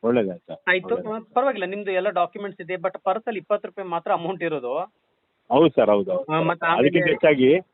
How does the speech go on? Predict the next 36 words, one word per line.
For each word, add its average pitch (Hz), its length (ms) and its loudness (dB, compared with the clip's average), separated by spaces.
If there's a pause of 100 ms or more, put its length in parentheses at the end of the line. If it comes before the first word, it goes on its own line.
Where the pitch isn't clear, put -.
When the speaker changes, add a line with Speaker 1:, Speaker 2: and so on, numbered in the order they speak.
Speaker 2:
ಆ? 170 180 2
Speaker 1:
ಅದು 160 220 -2
ನನಗೆ 123 240 2
ಆ 117 140 8
ಎ 120 200 4
ಟಿ 156 100 2
ಎಂ 151 120 2
ಕಾರ್ಡ್ 135 240 4
ಎಲ್ಲ 123 120 2
ಇತ್ತು, 120 480 4
Speaker 2:
ಅಲ್ಲ, 101 340 2
Speaker 1:
ತಾಯಿ 113 180 4
Speaker 2:
ಎ - 20 -2
ಟಿ 113 120 4
ಎಂ 110 60 6
Speaker 1:
ಫೋಟೋ 117 160 0
ಅದೆಲ್ಲ 208 200 2
Speaker 2:
ಕಾರ್ಡು, 208 220 -2
Speaker 1:
ಇತ್ತು. 220 220 -12
Speaker 2:
ಆ, 156 80 -4
ಎ 160 100 -2
ಟಿ 160 120 -6
ಎಂ 180 140 -4
ಕಾರ್ಡು, 165 360 -2
ನಿಮ್ದು 165 260 -4
ಆಧಾರ್ 165 280 0
ಕಾರ್ಡು 156 240 -2
ಎಲ್ಲ 151 220 -4
ಪ್ರತಿಯೊಂದು, 185 760 -6
ಆ, 170 60 -6
ಮತ್ತೆ 160 240 -8
ನಿಮ್ದು 165 160 -4
ಒರಿಜಿನಲ್ 165 240 -6
ಡಾಕ್ಯುಮೆಂಟ್ಸ್ 175 380 -4
ಎಲ್ಲ 151 140 -10
ಇದೆ. 147 380 -6